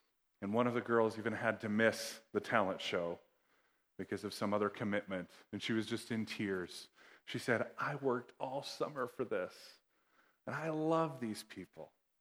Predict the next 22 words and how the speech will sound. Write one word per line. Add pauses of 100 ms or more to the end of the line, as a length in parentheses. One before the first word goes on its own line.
(760)
She
just
came (100)
out
of
her
shell (1040)
and
found (600)
a (320)
personal
connection (1400)
with
God's
people. (2250)
But
we
know
that
we're
not
alone.